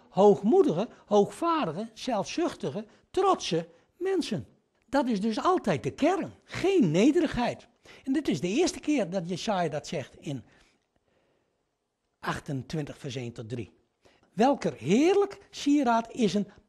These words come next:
afvallende bloem." Dus dat was een mooie bloem, maar die is afgevallen.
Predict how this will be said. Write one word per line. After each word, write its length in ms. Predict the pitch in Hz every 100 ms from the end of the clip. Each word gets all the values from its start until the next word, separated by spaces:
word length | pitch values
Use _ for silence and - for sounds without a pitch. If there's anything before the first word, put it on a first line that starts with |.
| -
afvallende 1040 | 208 208 - - - - 311 381 262 170
bloem." 420 | 156 330 349 147 -
Dus 240 | 139 143
dat 180 | 151 135
was 200 | 233 269
een 100 | 190
mooie 300 | 247 302 175
bloem, 240 | 220 320
maar 100 | 165
die 100 | 165
is 100 | 160
afgevallen. 680 | 220 285 320 247 277 233 143